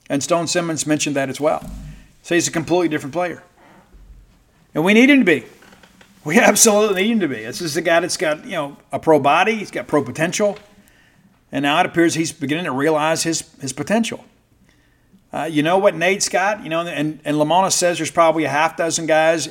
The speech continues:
in the mix to be weekend starters. You know, we'll see. That's something we'll flesh out, you know, as we get into January. And then we'll be playing baseball in February. And he said, "This is probably the last year that we do fall ball as early as we do.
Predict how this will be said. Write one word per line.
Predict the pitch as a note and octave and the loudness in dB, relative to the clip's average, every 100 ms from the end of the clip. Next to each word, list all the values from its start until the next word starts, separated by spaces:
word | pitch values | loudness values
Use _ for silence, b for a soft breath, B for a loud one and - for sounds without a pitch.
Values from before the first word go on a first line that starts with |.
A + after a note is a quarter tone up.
| - | -4
in | D3 E3 | -4 -2
the | |
mix | D3 D3+ D#3+ - | 0 0 0 -4
to | - | -6
be | C#3 D3 | -2 -2
weekend | C#3 D3 E3 D#3+ | 0 0 -2 -6
starters. | - D3 D#3 G3+ G#3 | -2 2 2 0 -6
You | |
know, | E3 | -8
we'll | D#3 D3+ | -6 -4
see. | - | -4
That's | D3+ D3 | -4 -6
something | E3 D#3 D3+ | -6 -6 -4
we'll | C3+ | -2
flesh | D#3+ D#3 C#3+ | 2 2 2
out, | F3 G3+ - - | -2 -2 -6 -6
you | D3 | -6
know, | |
as | C3+ | -2
we | C#3+ | -2
get | C#3 D3+ | 0 -2
into | D3 | -2
January. | C#3 E3+ A3+ D#3+ A2+ D#3+ D#3 b b b b b _ | -2 -2 -2 -2 -2 -4 -8 b b b b b _
And | B2 | -10
then | D3 | -6
we'll | E3+ | -2
be | D#3 | -2
playing | - D3+ E3+ | 2 2 4
baseball | E3+ A#3 - C3+ | 2 2 2 0
in | C3+ | 2
February. | F3 G3 D3+ A#2 | -2 0 -2 -2
And | A#2+ | -4
he | C3 | -4
said, | D#3 F#3+ | -2 -2
"This | G#3 | -2
is | G3 | -2
probably | G#3+ G3 G3 | 2 2 2
the | E3 | 2
last | D#3+ E3 E3 - | 2 2 0 0
year | D#3+ D3 | 0 0
that | C#3 | -2
we | C3+ | -2
do | C#3+ D3 | 0 0
fall | D#3 C#3+ | 2 0
ball | C3+ C#3+ C#3 C#3 | 0 -2 -2 -4
as | B2 | -4
early | C#3 C#3 C3 | -4 -2 -2
as | A#2+ | -4
we | B2 A#2+ | -6 -4
do. | B2 A#2 B2+ | -6 -6 -14